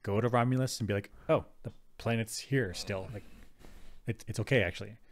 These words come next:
And in fact, in fact, he should deliver his ship to the Romulan Empire because it's, it's high tech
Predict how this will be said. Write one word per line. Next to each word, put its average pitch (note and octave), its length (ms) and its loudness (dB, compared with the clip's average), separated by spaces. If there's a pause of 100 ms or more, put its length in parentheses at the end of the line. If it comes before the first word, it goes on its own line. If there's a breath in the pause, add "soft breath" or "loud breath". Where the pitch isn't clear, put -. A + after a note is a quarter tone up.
(180)
And C#3 100 8
in C#3+ 60 10
fact, D#3+ 240 8
in D#3 80 6
fact, D3+ 240 4 (360 soft breath)
he - 180 2
should C3 200 2
deliver C3 520 6
his A#2+ 280 4
ship - 320 2
to - 80 -4
the A#2+ 80 2
Romulan A#2+ 400 4
Empire G#2 560 4 (960)
because A#2 240 6
it's, - 360 0
it's - 180 2
high C3+ 260 10
tech - 260 6